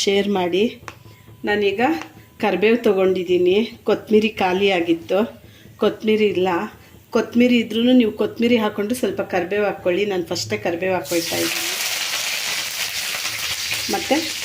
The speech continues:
ಹಸಿಮೆಣ್ಸಿನ್ಕಾಯಿ. ನಾನಿಲ್ಲೊಂದು ಆರು ಮೊಟ್ಟೆ ತೊಗೊಂಡಿದ್ದೀನಿ. ಮೊಟ್ಟೆ ಯಾಕೆ ಹಿಂಗೆ ಬೌಲ್ಗೆ ಹಾಕ್ಕೊಂಡಿದ್ದೀನಿ ಅಂತ ಅಂದರೆ, ಒಂದೊಂದು ಸಲ ಮೊಟ್ಟೆ ಚೆಂದ ಇರಲ್ಲ, ಕೆಟ್ಟೋಗಿರುತ್ತೆ. ಒಡೆದು ಒಡೆದು ಹಾಗೆ ಹಾಕ್ಬಿಟ್ರೆ ನೀವು ಮಾಡಿದ್ದೆಲ್ಲ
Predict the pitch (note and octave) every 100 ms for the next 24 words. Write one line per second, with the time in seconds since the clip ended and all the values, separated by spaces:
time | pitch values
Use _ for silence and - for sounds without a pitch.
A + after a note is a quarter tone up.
0 | - - - G#3 A#3 A3+ G#3+ G#3+ F#3+ F3+
1 | F3+ F3 G#3 A3+ - - - - - -
2 | - - - - - G#3+ G#3+ G#3+ G#3+ G#3
3 | G3 G3 A3 G#3+ F#3+ B3 B3+ A#3+ G#3+ G3+
4 | F#3+ F#3+ F#3+ A3 G#3 E3+ B3 A#3+ G3+ G#3
5 | A#3+ G#3+ F#3 F#3 G3+ G#3+ G#3+ G3+ G3+ F#3
6 | F3+ F#3 F#3 F3+ E3+ E3 F3 E3+ E3+ F#3+
7 | B3 - - E4 - - - - A#3 A3+
8 | A3+ A#3+ A#3+ B3 G#3+ F3+ B3+ B3+ G#3+ F#3
9 | G3+ A3 G#3+ F#3 F#3 F#3 E3+ G#3+ G#3 F#3+
10 | F3+ - F3+ A3 - - - - A3+ A#3
11 | C#4+ C#4 B3+ B3 B3 G#3 A3 B3+ A#3+ A2
12 | - A3+ G#3+ G#3 G3+ A3+ A3+ G3+ G#3+ B3+
13 | G#3+ A3+